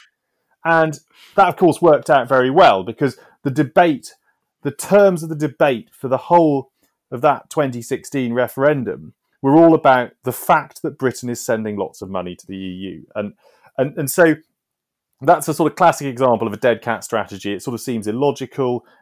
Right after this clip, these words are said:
It seems sort of bizarre. Why would you deliberately put an inflated number on the side of a bus and you, when you know it's gonna be called out and people are gonna think you're liars or whatever? Actually,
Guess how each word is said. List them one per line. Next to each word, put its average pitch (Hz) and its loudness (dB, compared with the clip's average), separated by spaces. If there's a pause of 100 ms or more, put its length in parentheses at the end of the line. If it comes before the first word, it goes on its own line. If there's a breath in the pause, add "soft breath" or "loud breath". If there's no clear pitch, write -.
It - -18
seems 107 -8
sort 104 -10
of 90 -16
bizarre. 120 4
Why 123 2
would 117 -2
you 110 -8
deliberately 113 -4
put - -4
an 107 -12
inflated 101 -10
number 101 -8
on 95 -6
the 92 -12
side 101 -4
of 92 -10
a 90 -10 (100)
bus 104 0
and 98 -12
you, 98 -12
when 101 -4
you 101 -6
know 104 -2
it's - -12
gonna 95 -10
be 87 -18 (180)
called 98 -8
out 90 -4
and 90 -18
people 92 -12
are 85 -12
gonna 90 -12
think 90 -14
you're 90 -14
liars 85 -6
or 87 -16
whatever? 90 -4 (320 soft breath)
Actually, 131 -4